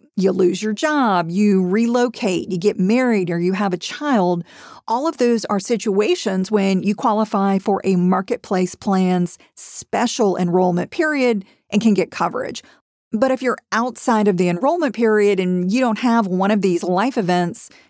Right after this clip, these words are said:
you can't sign up for a marketplace health insurance plan. The third thing to know is that health sharing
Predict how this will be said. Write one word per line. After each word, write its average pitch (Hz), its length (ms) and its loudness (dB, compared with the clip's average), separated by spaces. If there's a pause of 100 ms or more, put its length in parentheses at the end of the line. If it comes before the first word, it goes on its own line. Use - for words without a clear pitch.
you 247 120 -2
can't 262 400 -2
sign 196 380 0
up 214 320 0
for 185 580 0
a 190 140 0
marketplace 185 880 -2
health 208 260 -4
insurance 233 480 -6
plan. - 600 -6 (760)
The 269 100 2
third 403 320 0
thing 254 160 4
to 220 80 6
know 175 260 4
is 196 120 -2
that 208 340 0 (180)
health 254 360 -2
sharing 180 840 0